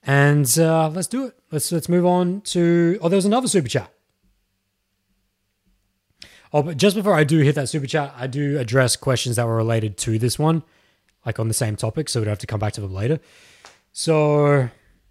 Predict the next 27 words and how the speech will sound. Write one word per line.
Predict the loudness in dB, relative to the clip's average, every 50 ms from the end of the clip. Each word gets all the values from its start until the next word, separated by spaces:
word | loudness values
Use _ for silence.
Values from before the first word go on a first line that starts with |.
| _ _ _ _ _ _ _ _ _ _ _ _ _ _ _ _ _ _ _ _ _ _ _ _ _ _ _ _ _ _ _ _ _ -8 -6
Distracon | -4 -4 -2 -2 -2 -2 -2 -4 -2 0 0
had | 0 0
come | 0 -2 0 0
in | -2
saying, | 0 0 0 0 0 0 -2
"This | -2 -2 -2
is | 0
gonna | 0 -2 -2
sound | -2 -2 -4 -4 -2
really | -2 0 0 0
dumb." | 0 -2 -4 -4 -6 -10 -16 _ _ _ _ _
<laughs> | -20 -20 -20 -20 _ _ _ _
It's | -14 -10 -10
okay, | -8 -8 -8 -8 -8
it's | -8 -8 -8 -10 -12
fine. | -10 -8 -8 -8 -8 -10 -14 -20 -20 -20 -20 -20 -18 -10 -6
But | -6 -4
what | -2 -2 -2 -4
does | -4 -6
a | -6
casual | -4 -2 0 2 2
relationship | 4 4 2 2 0 0 -2 0
mean | 0 2 2 2 2
exactly? | 0 0 -2 -4 -6 -6 -12 -14 -16 _ _ _ _ _ _ _ _ _ _ _ _ _ -12
Okay, | -6 -2 0 2
uh, | 2 2 2 0
Distracon, | -2 -2 0 2 2 2 2 2 0 0 -2 -6